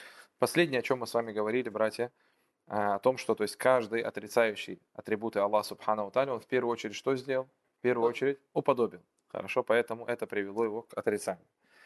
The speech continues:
Ф-, говорит шейх дальше здесь: «فإذا سمع الرحمن على العرش استوى، قام في نفسه ما يعرفه من استواء المخلوق على عرشه أو كرسيه أو سريره». Поэтому, когда он слышит, что Аллах Субхану Ва Тааля, сообщая о себе, говорит,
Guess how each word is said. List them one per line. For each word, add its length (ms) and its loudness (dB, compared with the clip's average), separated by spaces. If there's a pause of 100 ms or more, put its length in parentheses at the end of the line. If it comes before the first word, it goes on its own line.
(800)
Ф-, 100 0
говорит 340 4
шейх 240 2
дальше 300 4
здесь: 200 2
«فإذا 300 2
سمع 340 2
الرحمن 480 -2
على 220 2
العرش 360 0
استوى، 560 4
قام 340 4
في 140 -6
نفسه 440 -4
ما 160 -2
يعرفه 680 -2
من 180 -12
استواء 400 2
المخلوق 520 -2
على 280 0
عرشه 340 2
أو 140 0
كرسيه 680 -4
أو 100 0
سريره». 400 -2 (440)
Поэтому, 320 4
когда 260 0
он 80 2
слышит, 340 0
что 360 2
Аллах 300 4
Субхану 400 0
Ва 60 -8
Тааля, 220 2
сообщая 520 4
о 40 -8
себе, 260 2
говорит, 380 0